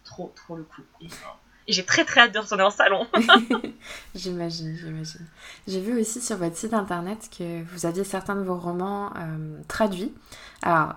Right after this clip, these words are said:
Speaker 2: euh, pareil, tu me dis si je me trompe, j'ai vu en italien, mais il y en a peut-être en anglais.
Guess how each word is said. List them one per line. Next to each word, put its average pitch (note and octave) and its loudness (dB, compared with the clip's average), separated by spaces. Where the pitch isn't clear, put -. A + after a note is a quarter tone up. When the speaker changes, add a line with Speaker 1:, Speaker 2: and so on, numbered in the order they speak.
Speaker 2:
euh, E3 0
pareil, F3+ -2
tu F3+ -4
me E3+ -2
dis F3+ -6
si G#3 -2
je F#3 -2
me E3+ -2
trompe, G#3+ 0
j'ai G3+ 2
vu G3 2
en A3 6
italien, G3+ 2
mais A3 2
il F#3 -2
y F3 -2
en D#3+ -2
a D3+ -2
peut-être G#3 -4
en G3 0
anglais. F3 -4